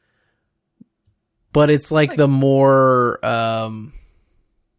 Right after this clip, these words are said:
Speaker 2: like, lower middle class neighborhood, right?
Speaker 1: Yeah, but, eh, seedy is the wrong word. It's definitely the more working class version of L A.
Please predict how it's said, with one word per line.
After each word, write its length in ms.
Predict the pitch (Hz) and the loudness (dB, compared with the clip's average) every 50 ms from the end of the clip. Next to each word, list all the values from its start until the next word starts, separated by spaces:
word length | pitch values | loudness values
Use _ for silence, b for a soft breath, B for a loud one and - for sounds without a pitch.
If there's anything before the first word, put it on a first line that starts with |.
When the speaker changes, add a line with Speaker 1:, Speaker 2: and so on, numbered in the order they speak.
| _ _ - | _ _ -20
Speaker 2:
like, 160 | 330 339 - | -20 -18 -14
lower 480 | 226 202 190 180 180 180 175 175 175 170 | -12 -8 -2 0 0 2 2 2 0 0
middle 300 | 165 160 165 156 147 135 | 0 0 0 -2 -2 -4
class 440 | - - 151 143 131 127 117 - - | -6 -6 -4 -2 -2 -2 -4 -6 -8
neighborhood, 500 | 127 117 110 110 101 101 98 92 90 98 | -8 -6 -6 -8 -10 -10 -12 -16 -16 -12
right? 240 | 107 120 135 139 - _ _ _ _ _ b b b b b b b _ | -10 -10 -10 -12 -14 _ _ _ _ _ b b b b b b b _
Speaker 1:
Yeah, 240 | 302 269 254 247 | 0 2 2 2
but, 220 | 233 208 247 240 - | 2 0 -2 -2 -2
eh, 160 | 240 226 - B B B B B B B B B B B B B B B B _ _ _ _ _ _ _ _ _ _ _ _ 151 | -6 -10 -12 B B B B B B B B B B B B B B B B _ _ _ _ _ _ _ _ _ _ _ _ -20
seedy 400 | - - - - 175 170 151 151 | -18 -16 -14 -10 -10 -6 -6 -6
is 80 | 139 120 | -6 -4
the 100 | 127 120 | -4 -4
wrong 280 | 120 120 120 120 117 | -4 -4 -4 -4 -4
word. 200 | 117 117 117 117 | -2 -2 -2 -2
It's 120 | 123 123 - | -4 -4 -2
definitely 320 | - 180 180 - 202 190 170 | -2 -2 0 0 0 0 2
the 100 | 170 151 | 2 0
more 300 | 143 139 135 135 131 123 | 0 0 2 0 0 0
working 560 | 113 120 - - - - 147 131 120 117 113 | -2 -2 -2 -2 -2 -2 -4 -6 -6 -6 -8
class 720 | - - 131 123 120 117 113 117 - - - - - _ _ _ _ _ _ _ _ _ _ _ _ _ _ - | -8 -6 -4 -2 0 -2 -2 -4 -8 -14 -18 -20 -20 _ _ _ _ _ _ _ _ _ _ _ _ _ _ -8
version 400 | 131 123 131 127 127 110 120 123 | -4 -2 0 0 0 0 -2 -4
of 120 | 120 117 | -4 -2
L 240 | 117 113 113 113 110 | -2 -2 0 -2 -2
A. 420 | 107 107 107 107 107 107 117 - | -2 -2 -2 -4 -6 -8 -12 -18